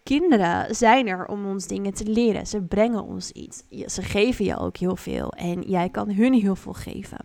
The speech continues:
Maar zoals met alle mensen die op je pad komen, dus ook je partner, je ouders, broertjes, zusjes,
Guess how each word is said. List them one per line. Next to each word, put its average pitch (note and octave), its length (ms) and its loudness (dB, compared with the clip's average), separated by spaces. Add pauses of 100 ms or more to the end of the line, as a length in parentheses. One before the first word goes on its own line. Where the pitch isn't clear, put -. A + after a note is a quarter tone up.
(460)
Maar G#3 240 6
zoals A3 240 4
met G#3 280 0
alle B3 260 8
mensen G3 360 -2
die G#3+ 160 -4
op G3+ 100 -6
je G3 100 -8
pad A3+ 300 0
komen, F#3+ 460 0
dus F3+ 200 0
ook F3+ 200 0
je F#3+ 100 -8
partner, F#3+ 500 8
je F#3 120 -2
ouders, G3 440 6
broertjes, G3+ 440 0
zusjes, G#3+ 640 2